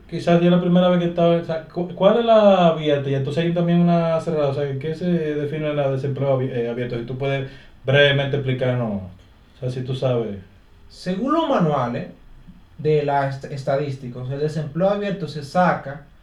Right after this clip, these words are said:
Speaker 2: bajo una encuesta nacional del tra-, de la fuerza de trabajo, en donde se le pregunta a la gente si está buscando trabajo activamente en las últimas cuatro semanas.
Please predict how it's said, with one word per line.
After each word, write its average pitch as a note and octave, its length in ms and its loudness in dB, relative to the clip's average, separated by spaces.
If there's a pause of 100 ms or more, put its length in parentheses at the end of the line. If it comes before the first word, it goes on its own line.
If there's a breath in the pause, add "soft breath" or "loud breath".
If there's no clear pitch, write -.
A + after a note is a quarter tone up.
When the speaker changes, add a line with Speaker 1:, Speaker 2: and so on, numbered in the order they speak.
(640 soft breath)
Speaker 2:
bajo D3 280 0
una E3+ 160 2
encuesta F3+ 600 -2
nacional C3+ 640 -6
del B2 160 -10
tra-, C#3 160 -6
de C3+ 80 -2
la B2+ 100 -2
fuerza C3 300 -6
de C#3+ 60 -6
trabajo, C3+ 520 -2
en C3+ 60 -8
donde C#3 200 -8
se D3 120 -8
le C#3+ 100 -4
pregunta D3+ 360 -4
a F3+ 40 2
la F3 140 2
gente C3 420 -6 (100)
si - 160 -14
está D#3+ 460 -2
buscando D#3+ 460 -6
trabajo D3 600 -2
activamente C#3+ 1040 -2
en C3+ 100 -8
las C3 240 -6
últimas D#3 600 -6
cuatro D#3 400 -2
semanas. C3+ 380 -12